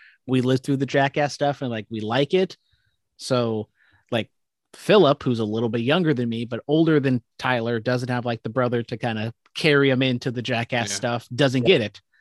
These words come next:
Speaker 3: Yep.
Speaker 1: But it's still, like, a fun match. So it's like, I think we're just, like, that special group that really love it, where everyone
Speaker 3: Yeah.
Speaker 1: else is like, "Okay, we see what it is," but it's like,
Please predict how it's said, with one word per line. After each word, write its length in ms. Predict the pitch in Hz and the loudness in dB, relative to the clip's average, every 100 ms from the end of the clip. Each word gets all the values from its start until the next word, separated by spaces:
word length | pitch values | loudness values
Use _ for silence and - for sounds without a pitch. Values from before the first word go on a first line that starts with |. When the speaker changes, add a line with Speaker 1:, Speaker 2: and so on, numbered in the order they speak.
| _ | _
Speaker 3:
Yep. 220 | 113 110 - | -4 -2 -2
Speaker 1:
But 100 | 156 | 0
it's 120 | 135 - | -2 0
still, 120 | 165 | 2
like, 140 | 135 | 2
a 60 | 123 | 0
fun 240 | 165 135 | 0 2
match. 540 | 165 127 95 - - - | 2 0 -2 -10 -16 -16
So 320 | - 135 127 | -4 -2 -2
it's 200 | 131 127 | -4 -8
like, 180 | 123 110 - | -8 -8 -6
I 60 | 131 | -2
think 180 | 147 131 | 0 2
we're 180 | 135 123 | 2 0
just, 180 | 117 | -2
like, 180 | 117 107 _ _ 120 | -6 -8 _ _ -6
that 220 | 110 - | -6 -8
special 400 | - 156 - 127 | -2 0 0 -4
group 280 | 120 120 113 | -4 -4 -4
that 120 | 104 | -6
really 320 | 98 151 190 | 0 4 6
love 260 | 196 202 202 | 6 6 2
it, 200 | 208 135 | -2 -2
where 160 | 123 | -2
everyone 300 | 123 127 123 | -2 -2 -4
Speaker 3:
Yeah. 40 | 120 | -4
Speaker 1:
else 140 | - | -6
is 80 | 117 | -6
like, 160 | 113 | -2
"Okay, 200 | 185 135 | -2 0
we 140 | 117 175 | 0 -2
see 300 | - 190 175 | 0 2 4
what 240 | 156 151 | 4 4
it 100 | 135 | 4
is," 180 | 131 117 | 0 -2
but 160 | 113 110 | -6 -8
it's 140 | - | -8
like, 160 | 98 | -12